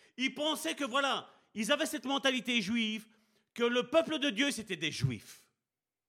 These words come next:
Mais après, quand Jésus est arrivé, ils se sont rendus compte, après tous les miracles qu'il y a eu,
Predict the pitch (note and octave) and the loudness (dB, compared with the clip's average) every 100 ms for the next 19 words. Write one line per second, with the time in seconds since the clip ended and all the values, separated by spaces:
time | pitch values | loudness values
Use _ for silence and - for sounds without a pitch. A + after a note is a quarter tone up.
0 | _ _ _ _ _ _ _ _ - A3+ | _ _ _ _ _ _ _ _ -4 0
1 | D4 C#4+ E4+ - D4+ D#4 G#3 C4 A3+ C4+ | 0 0 -4 -2 0 0 0 -2 -4 -6
2 | A#3+ G#3 A#3 D4 C4+ - - _ - A3+ | -4 -4 -2 -2 -4 -6 -12 _ -10 -10
3 | A#3 C4+ B3+ B3+ C4 C4+ A#3 - G#3+ B3 | -8 -8 -6 -6 -8 -10 -10 -10 -10 -8
4 | A#3 G#3+ G#3 G3+ A3+ D4 | -4 -4 -4 -4 -4 -4